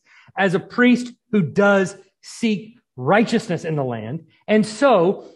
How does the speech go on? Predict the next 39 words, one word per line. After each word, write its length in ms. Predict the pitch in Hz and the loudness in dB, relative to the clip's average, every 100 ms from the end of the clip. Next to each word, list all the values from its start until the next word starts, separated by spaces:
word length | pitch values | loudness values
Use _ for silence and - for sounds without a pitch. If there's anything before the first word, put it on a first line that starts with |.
| - | -14
Joash, 720 | 135 127 247 269 185 165 175 - | -6 2 4 6 4 0 -4 -4
under 240 | 208 196 | -2 -2
his 260 | 165 247 277 | -2 -2 -4
sponsorship, 880 | - 220 226 220 190 - 165 160 - _ _ _ | -2 0 0 -2 -10 -6 -6 -6 -14 _ _ _
we 220 | 175 254 254 | 0 2 4
feel 260 | 262 247 | 4 2
pretty 300 | 247 233 208 | 4 0 0
good 200 | 151 196 | 2 2
about 320 | 165 156 135 135 | 2 -2 -4 -10
this. 160 | 120 | -10
He 120 | 196 | -8
takes 280 | 190 226 - | -2 -2 0
him 140 | 220 190 | -2 0
on 180 | 180 | 0
as 140 | 170 - | -4 -4
sort 160 | 190 | -4
of 60 | 160 | -4
a 60 | 156 | -6
surrogate 580 | - 226 226 180 170 - _ _ | -2 0 2 0 -6 -10 _ _
parent, 400 | 220 208 180 165 | -2 -2 -2 -6
this 280 | 165 160 - | -8 -8 -2
orphan 520 | 202 226 220 175 156 | 2 4 2 -6 -6
kid, 400 | 147 208 139 143 - _ _ | 0 0 0 -4 -12 _ _
and 440 | 170 180 180 180 170 - | -4 -2 -2 -2 -6 -6
really 460 | 175 214 190 170 | 2 4 4 -2
seeks 440 | - 208 170 - - | -4 -6 -8 -10 -2
to, 360 | 180 156 - - | 2 2 0 -4
to 100 | 180 | -2
raise 420 | 143 180 214 214 | 0 2 2 2
him 220 | 160 147 147 | -2 -8 -6
and 320 | 156 135 120 | -8 -8 -2
guide 380 | 180 196 180 165 | 2 4 2 -2
him. 360 | 120 123 107 _ _ - | -4 -8 -10 _ _ -8
And 180 | 160 170 | -4 -2
so 260 | 196 170 170 | 0 0 2
you 160 | 208 | 0
can 180 | 208 175 | 0 -6
see 260 | - 220 214 | -4 -2 0
that. 360 | 202 196 - | 0 0 -4